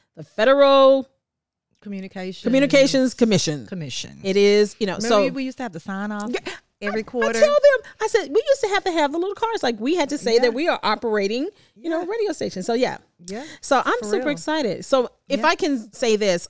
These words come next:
Speaker 1: um, Ina, I, I want to celebrate you in this moment because you are blazing a trail. You are helping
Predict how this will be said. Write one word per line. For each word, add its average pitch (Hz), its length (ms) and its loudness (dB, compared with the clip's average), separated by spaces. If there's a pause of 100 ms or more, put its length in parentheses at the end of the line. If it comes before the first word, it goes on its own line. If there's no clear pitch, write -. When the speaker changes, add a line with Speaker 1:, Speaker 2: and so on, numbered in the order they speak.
Speaker 1:
um, 185 400 -6 (360)
Ina, 190 260 -4 (280)
I, 202 160 0 (140)
I 208 120 2
want 226 340 0
to 233 120 -4
celebrate 202 520 0
you 185 500 -2 (260)
in 208 140 -4
this 190 180 -6
moment 175 500 -4 (540)
because 202 540 -2
you 208 200 -4
are 208 260 0
blazing 190 500 -4
a 180 60 -6
trail. 170 360 -4
You 190 240 -6
are 202 220 2
helping 214 760 0